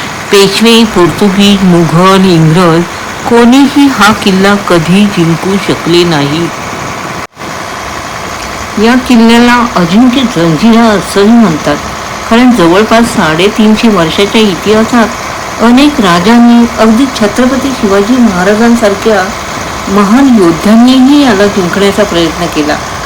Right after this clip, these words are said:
पण त्यांना यश आले नाही. या किल्ल्यावर सिद्धी शासकांनी राज्य केलं. सिद्धी लोक मूळचे आफ्रिकेतून आले होते आणि त्यांनी हा किल्ला आणि आजूबाजूचा प्रदेश आपल्या ताब्यात ठेवला होता.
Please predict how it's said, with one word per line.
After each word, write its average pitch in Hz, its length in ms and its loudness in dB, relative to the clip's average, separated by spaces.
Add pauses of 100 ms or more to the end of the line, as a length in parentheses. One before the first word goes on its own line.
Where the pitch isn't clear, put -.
(240)
पण 294 160 2
त्यांना 269 280 0
यश 247 420 2
आले 226 220 2
नाही. 165 840 -4
या 220 100 2
किल्ल्यावर 208 720 2
सिद्धी 202 500 0
शासकांनी 247 760 2
राज्य 151 280 0
केलं. 143 340 -2 (640)
सिद्धी 247 400 4
लोक 269 260 0
मूळचे 294 320 2
आफ्रिकेतून 254 720 2
आले 208 220 2
होते 180 340 0 (480)
आणि 214 120 2
त्यांनी 214 360 2
हा 220 200 4
किल्ला 196 580 0 (340)
आणि 220 300 4
आजूबाजूचा 202 680 0
प्रदेश 196 460 -2
आपल्या 180 420 -2 (440)
ताब्यात 160 320 2
ठेवला 156 420 0
होता. 139 320 -2